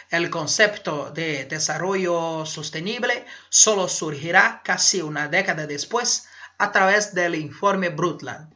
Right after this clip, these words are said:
Este informe, preparado por la Comisión Mundial de Medio Ambiente y Desarrollo,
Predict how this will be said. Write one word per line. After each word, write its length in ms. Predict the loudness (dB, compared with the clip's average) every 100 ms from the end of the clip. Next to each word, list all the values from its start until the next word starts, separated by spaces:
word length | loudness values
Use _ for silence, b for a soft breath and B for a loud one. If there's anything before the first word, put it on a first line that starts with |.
| -20 B B B
Este 220 | -4 -4
informe, 540 | -2 4 4 4 -2 B B B
preparado 500 | -6 0 2 2 0
por 140 | 0 -2
la 160 | -2
Comisión 500 | -6 -8 -2 0 0
Mundial 460 | 0 0 2 2 0
de 200 | -2 -2
Medio 320 | -2 -2 -2
Ambiente 560 | -2 0 -2 -4 -12 -12
y 100 | -10
Desarrollo, 720 | -6 -6 -4 -2 0 -2